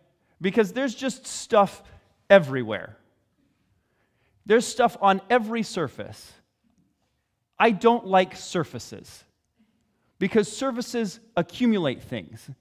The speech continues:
And so when I go through and I pick up all the things, all the papers that have been spread out here, I pick them up and I put them away and I clean up. And so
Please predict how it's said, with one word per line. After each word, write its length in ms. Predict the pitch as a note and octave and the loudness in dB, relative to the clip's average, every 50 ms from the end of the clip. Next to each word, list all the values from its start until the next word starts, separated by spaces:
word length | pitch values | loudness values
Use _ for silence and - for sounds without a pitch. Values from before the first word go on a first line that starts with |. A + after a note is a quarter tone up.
| _ | _
And 120 | F#3 F#3 F#3 | 0 2 2
so 120 | A3 G#3+ | 2 2
when 200 | G3 G3 G#3 G#3 | 2 2 0 0
I 220 | E3 F#3 G#3 C4 C4+ | 2 2 0 0 0
go 160 | A3+ B3+ A#3 | 0 0 -2
through 400 | - - G3+ G#3 A3+ F#3 D#3 D3+ | -2 -4 -4 0 0 0 2 0
and 140 | - D#3 D3 | 0 2 2
I 80 | C#3 C#3 | 0 0
pick 260 | - - C#4+ A#3 C4 | -2 -4 -4 -2 -2
up 140 | A3+ - F#3+ | -2 0 0
all 160 | F#3+ A#3+ B3 | 2 2 2
the 100 | B3 A#3 | 0 -2
things, 340 | A#3+ - E3 C3+ C3+ C3+ D#3 | -4 -4 -4 -4 -4 -2 0
all 200 | D3+ E3+ G#3 A#3 | 0 0 0 0
the 60 | A#3+ | -2
papers 400 | A#3 - G#3+ G#3 G#3 G#3 G#3 F3+ | -4 -6 -6 -6 -4 -6 -6 -6
that 120 | F#3+ F3 | -6 -6
have 100 | D#3 D3 | -6 -6
been 160 | E3 D#3+ D#3 | -6 -6 -6
spread 380 | - - - _ - F#3+ G3 F3+ | -6 -10 -14 _ -4 0 0 2
out 140 | D#3+ D3+ D3 | 2 0 -2
here, 200 | - D#3+ D#3+ - - - - | -4 -8 -10 -10 -10 -6 -2
I 80 | - C#3 | -2 -2
pick 260 | - - B3+ C#4 - | 0 0 -2 -4 -2
them 180 | - G#3 G3 F3+ | -2 -2 0 2
up 240 | E3+ F3+ F3 - - - F#3+ | 2 0 0 -2 -10 -10 -6
and 100 | - C#3 | -2 0
I 80 | B2+ A#2 | 0 0
put 280 | - - - C4 C4+ B3+ | -2 -2 -2 -2 0 2
them 160 | B3 A3+ A3+ | 2 2 2
away 360 | G#3 F#3 F3 D#3+ D#3 D#3 D3 | 2 2 2 2 2 2 2
and 120 | C#3+ C3+ | 2 0
I 80 | C3+ C3+ | 0 0
clean 360 | B2+ - - A#3+ B3+ C4+ B3+ | -2 -4 -6 -4 -2 0 2
up. 200 | A3 F#3+ F3 - - | 4 2 2 2 -2
And 160 | D#3+ D3 - | -4 -4 -2
so 220 | F3 D3 C#3 A2+ | -2 -4 -4 -4